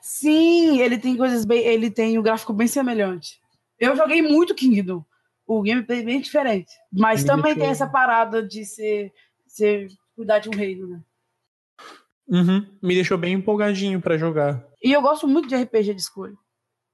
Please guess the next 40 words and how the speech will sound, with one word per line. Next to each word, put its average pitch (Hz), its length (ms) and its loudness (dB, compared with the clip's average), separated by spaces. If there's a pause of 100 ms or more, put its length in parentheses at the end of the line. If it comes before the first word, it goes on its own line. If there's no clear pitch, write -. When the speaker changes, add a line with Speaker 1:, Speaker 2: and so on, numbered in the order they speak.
(340)
Speaker 1:
Que 208 140 -4
eu 202 100 0
gosto 208 200 -2
de 214 80 -18
tomar 196 100 -8
decisão. 190 460 -12 (680)
E 214 440 -2
é 269 60 4
legal 370 400 4
ver 311 200 2
como 262 240 0
os 214 80 -2
personagens 247 340 -2
vão 220 120 -2
reagir. 214 840 -2
E 196 720 -6
eu 214 180 2
vi 202 280 0
um 302 80 -4
pouco 240 360 -2
do, 202 300 -12
de 202 140 -16
gameplay 208 360 -10
do 254 80 -10
jogo, 226 300 0
porque - 160 -14
lançou 208 320 -6
um 202 60 -10
beta 214 360 -4 (240)
e 208 40 -6
eu 202 100 -6
não 226 140 -18
consegui - 280 -12
pegar 214 200 0
o 240 40 0
beta. 208 320 -4 (460)
Mas 311 560 0 (340)
eu 226 160 4
vi 302 440 4
gameplays 214 760 0